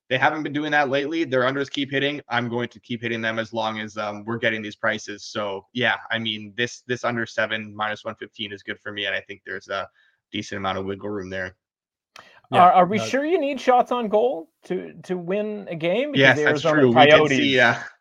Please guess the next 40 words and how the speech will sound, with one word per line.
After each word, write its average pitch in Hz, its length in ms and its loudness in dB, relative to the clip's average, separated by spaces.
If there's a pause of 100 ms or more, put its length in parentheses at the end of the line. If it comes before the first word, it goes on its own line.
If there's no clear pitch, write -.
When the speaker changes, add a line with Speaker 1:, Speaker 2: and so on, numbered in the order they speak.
(240)
Speaker 1:
Lawson 131 340 6
Speaker 3:
would 123 80 -6
Speaker 1:
Crouse 131 240 4
score 127 280 2
last 117 300 -2
night 117 280 -2
<laughs> - 120 -16
with, - 200 -8
Speaker 3:
would - 100 -14
Speaker 1:
uh, 123 220 2
Speaker 3:
disagree. 113 640 -6 (560)
Speaker 1:
yeah. 110 180 2
Speaker 3:
I 190 100 10
didn't 240 260 2
see 220 180 -2
the 190 100 4
goal. 160 640 8
If, 147 200 0
like, 139 160 0
I 139 80 4
saw 156 340 6
the, 127 220 8
Speaker 1:
Oh. - 140 -12 (280)
Speaker 3:
well, 170 140 8
I 160 100 6
saw 208 240 8
the 151 80 2
goal, 139 240 2
but 123 120 -2
I 143 120 0
didn't 156 340 -8
see 160 240 -8
it 151 140 -4 (120)
before 131 180 -8
Speaker 1:
Oh, 131 260 4 (100)
okay. 139 60 0
Speaker 3:
I 127 100 0
saw 139 320 2
the 123 140 0
listing. 214 640 -6